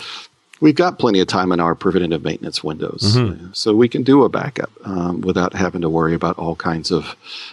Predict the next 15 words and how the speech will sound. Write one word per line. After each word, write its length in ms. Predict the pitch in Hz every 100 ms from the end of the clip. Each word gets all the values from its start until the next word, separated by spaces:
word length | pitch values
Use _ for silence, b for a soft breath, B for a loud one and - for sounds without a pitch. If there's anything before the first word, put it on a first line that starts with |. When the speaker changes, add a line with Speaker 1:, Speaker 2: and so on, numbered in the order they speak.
| -
Speaker 1:
uh, 140 | 85 -
you 140 | - 90
know, 220 | 76 - - _ -
uh, 180 | 98 87 - 92 -
performance 500 | - - 117 104 87
enhancements 520 | 90 90 85 - 85
to 100 | -
make 180 | 87 85
it 80 | -
super 280 | - - 76
fast 360 | - 73 76 -
Speaker 2:
Yeah. 200 | 78 67
Speaker 1:
or 40 |
stay 460 | - - - 87 82
online. 480 | 76 76 76 -